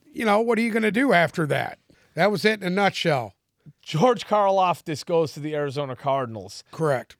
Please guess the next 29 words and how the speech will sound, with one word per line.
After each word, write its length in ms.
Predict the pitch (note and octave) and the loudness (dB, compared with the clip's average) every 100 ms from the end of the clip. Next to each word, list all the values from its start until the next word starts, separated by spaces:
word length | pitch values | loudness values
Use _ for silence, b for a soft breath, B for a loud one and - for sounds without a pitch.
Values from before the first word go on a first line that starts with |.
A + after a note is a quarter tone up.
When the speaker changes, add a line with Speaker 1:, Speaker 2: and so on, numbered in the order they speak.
| _ | _
Speaker 2:
Now, 220 | F3 F#3+ | 0 2
next 400 | G#3 A3 C4+ - | 4 2 0 0
up 220 | A#3+ A#3+ G3+ | 2 2 0
is 120 | E3+ - | -4 0
all 220 | F#3+ G#3 | 2 4
of 100 | F#3 | 4
our 140 | F#3+ F3+ | 2 0
favorite 540 | - G3 G3 E3 D3+ | 0 0 0 -2 -6
teams 380 | - C#3 C3+ C3 | -6 -4 -4 -2
in 80 | C3+ | -2
America's 680 | B2 C3+ E3+ C#3 B2 C3+ A#2 | 0 2 4 2 -2 -4 -2
Speaker 1:
Oh, 40 | |
God. 80 | A2+ C3+ D3+ E3 | -6 -6 -8 -12
Speaker 2:
team. 40 | B B B B C3+ | B B B B -6
The 280 | D#3 F3 - - | -2 -2 -4 0
absolute 880 | G3+ G#3+ E3 - A3 G#3 F#3+ G#3 - | 2 2 -2 -4 2 2 4 0 0
atrocity 1200 | G3 - - - D3 E3 F#3 G3 - G3 F#3 F3+ C3+ - | -4 -2 -6 -4 2 4 4 2 0 -2 -2 -6 -8 0
dumpster 560 | G3+ G3 G3 - F3+ D#3 | 2 4 0 -4 -6 -4
fire 340 | - F3+ F3+ | 2 4 4
that 140 | E3+ F3 | 2 0
is 200 | G3 C#3 | 0 -2
the 140 | D3+ | -2
Dallas 500 | D#3 C3 E3+ G3 F#3+ | -2 2 2 2 0
Cowboys 640 | - - G#3+ F#3 F3 C#3+ C3 | -4 0 2 4 2 2 -2
are 100 | D3 | -6
picking 360 | E3+ D#3+ D#3 D#3 | -6 -10 -8 -8
at 80 | |
number 200 | D3+ D3 | -6 -6
twenty-four. 720 | C3+ D3 C#3+ C3 C#3+ C#3+ E3+ | -8 -8 -8 -8 -4 -2 -2